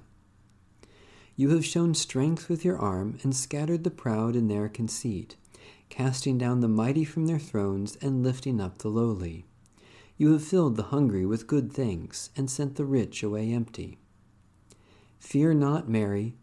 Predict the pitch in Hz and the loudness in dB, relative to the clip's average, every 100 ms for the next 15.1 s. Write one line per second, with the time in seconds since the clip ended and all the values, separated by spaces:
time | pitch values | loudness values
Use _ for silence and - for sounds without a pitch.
0 | _ 123 120 127 139 - 143 143 151 131 | _ 0 2 2 -2 0 0 2 2 4
1 | 107 110 113 143 123 104 85 87 - - | 4 0 0 -2 0 0 0 -4 -8 -20
2 | - - - 117 113 143 160 165 - 147 | -20 -20 -4 -2 2 4 4 2 -2 -4
3 | - 165 170 175 - 113 110 117 - 110 | -2 -2 2 0 2 2 2 0 -2 -2
4 | 101 117 143 151 - 92 85 85 90 - | 0 0 0 0 -2 -2 -4 -6 -8 -14
5 | _ _ - 135 151 151 135 107 98 85 | _ _ -6 -2 0 2 2 2 0 -2
6 | 76 85 _ _ _ _ _ _ _ _ | -8 -14 _ _ _ _ _ _ _ _
7 | _ _ _ - - - - - - 127 | _ _ _ -20 -20 -20 -20 -14 0 2
8 | 135 147 - 151 156 175 170 139 120 123 | 2 0 0 2 2 2 2 2 2 0
9 | 110 107 131 131 131 131 151 147 131 101 | 0 0 0 0 0 0 0 0 0 0
10 | 90 87 92 - - - - 120 113 131 | -2 -2 -6 -8 -18 -20 -4 0 2 2
11 | 151 180 170 165 143 127 131 131 139 123 | 2 2 2 -2 0 2 2 0 0 0
12 | 113 104 - 87 85 - - - - 120 | 0 -2 -4 -6 -8 -16 -20 -20 -8 -6
13 | - 135 143 160 151 127 123 131 131 147 | -2 0 2 0 -2 0 2 0 0 -4
14 | 139 139 131 160 156 101 87 87 104 - | -2 -4 -2 0 2 2 -2 -4 -6 -10